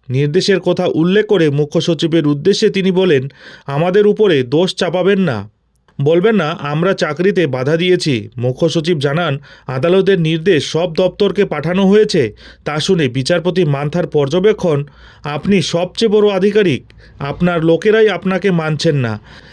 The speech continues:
এটা আমাদের কাছে খুব খারাপ লাগছে। আপনাকে আদালতে ডাকাও দুঃখজনক। আপনার কথা না শুনলে আর কার কথা শুনবে?"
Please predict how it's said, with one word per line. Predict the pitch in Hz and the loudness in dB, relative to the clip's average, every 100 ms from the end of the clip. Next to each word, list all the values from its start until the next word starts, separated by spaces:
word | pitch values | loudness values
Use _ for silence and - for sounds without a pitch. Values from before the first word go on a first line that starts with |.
| - | -6
এটা | 160 196 180 | -4 -2 -2
আমাদের | 185 208 214 | -2 0 0
কাছে | 220 165 151 - | 0 0 -2 -2
খুব | 185 - | -6 -4
খারাপ | 151 170 180 | -4 0 0
লাগছে। | 175 - 139 107 101 - - | 0 -2 -4 -4 -6 -20 -12
আপনাকে | 139 147 196 190 | -6 -2 0 0
আদালতে | 139 143 185 196 202 | -2 0 0 2 0
ডাকাও | 151 139 208 147 143 | 0 -4 -2 0 -2
দুঃখজনক। | 131 143 170 160 151 113 - _ - - | -4 -4 0 0 0 -2 -6 _ -20 -14
আপনার | 139 143 165 190 | -10 -8 -2 -2
কথা | 170 - 185 | 0 -2 0
না | 147 170 | -2 -4
শুনলে | 175 214 202 127 101 - - | -2 0 2 0 -2 -14 -10
আর | 147 147 | -6 -6
কার | - 170 | -6 -4
কথা | 185 208 208 | -2 0 0
শুনবে?" | 226 226 208 117 | 0 2 2 0